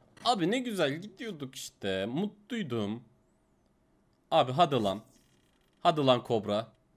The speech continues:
Vermedi. Devam, devam. Lore kasası var. Belki lore'dan alırız. Hadi lan. Devam. Sıkıntı yok.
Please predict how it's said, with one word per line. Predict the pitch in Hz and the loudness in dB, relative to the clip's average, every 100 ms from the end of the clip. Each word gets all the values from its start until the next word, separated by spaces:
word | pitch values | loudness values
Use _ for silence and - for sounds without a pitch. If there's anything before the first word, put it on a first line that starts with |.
| _ _ _ _ _ _ _ - | _ _ _ _ _ _ _ 2
Vermedi. | 131 113 101 110 117 - _ _ _ _ _ - | 2 2 -2 -2 -4 -8 _ _ _ _ _ -2
Devam, | 135 117 110 139 - | 2 2 0 -4 -2
devam. | 123 101 110 - - | 0 0 -2 -8 0
Lore | 170 196 | 2 2
kasası | 180 165 180 - 165 | 2 0 -2 0 0
var. | 127 | 2
Belki | 151 139 156 | 2 0 0
lore'dan | 147 139 135 147 | 0 2 2 0
alırız. | 117 98 131 - - _ _ _ _ _ _ - - _ _ - | 0 -2 -6 -8 -12 _ _ _ _ _ _ -20 -20 _ _ -2
Hadi | 170 139 | 0 2
lan. | 107 120 - _ _ _ _ _ _ _ _ _ _ _ _ _ _ _ _ _ _ _ _ _ 202 | 0 -2 -8 _ _ _ _ _ _ _ _ _ _ _ _ _ _ _ _ _ _ _ _ _ 2
Devam. | 208 113 110 131 | 4 4 2 -4
Sıkıntı | - - 147 135 | -8 -4 -4 -2
yok. | 110 | -4